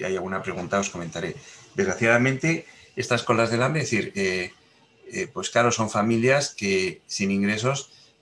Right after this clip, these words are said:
eh, están, eh, no pudiendo pagar alquileres, ni el agua, la luz. Es decir, hay una pobreza energética, una pobreza que yo definiría como materno-infantil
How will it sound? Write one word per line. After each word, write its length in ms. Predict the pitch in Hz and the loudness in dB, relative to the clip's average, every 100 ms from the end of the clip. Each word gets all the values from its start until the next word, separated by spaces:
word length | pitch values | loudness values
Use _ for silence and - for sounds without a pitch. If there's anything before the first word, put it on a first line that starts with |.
| _ | _
eh, 340 | 95 98 95 - | 0 2 2 2
están, 580 | 95 - 117 139 156 - _ _ _ _ | -2 0 2 2 0 -8 _ _ _ _
eh, 280 | 117 104 98 | -4 0 2
no 180 | 120 139 | 2 2
pudiendo 340 | 120 139 135 | 0 0 0
pagar 220 | 101 87 87 | 0 2 2
alquileres, 720 | 85 - 87 92 110 117 - _ _ - | -2 -4 -4 -2 -2 -6 -10 _ _ -12
ni 200 | 92 92 | -6 -2
el 120 | 90 | 2
agua, 380 | 98 104 110 110 | 4 4 4 2
la 140 | 90 | 0
luz. 520 | 95 110 113 117 - - _ | 0 0 0 -2 -10 -20 _
Es 160 | - | -6
decir, 160 | 101 98 | -2 0
hay 180 | 104 110 | 2 2
una 200 | 107 87 | 2 0
pobreza 340 | 95 101 143 156 | 2 2 2 -2
energética, 640 | 147 131 127 123 131 - | -2 -2 -4 -4 -4 -2
una 200 | 110 104 | -2 0
pobreza 400 | 104 113 113 95 | 0 0 0 -2
que 120 | 95 | 0
yo 120 | 101 131 | 2 2
definiría 520 | 139 110 101 107 98 | 0 -2 0 0 -2
como 220 | 87 82 | -2 -2
materno-infantil 960 | 87 82 135 120 92 - 87 107 98 | -4 0 0 0 -4 -8 -4 -2 -2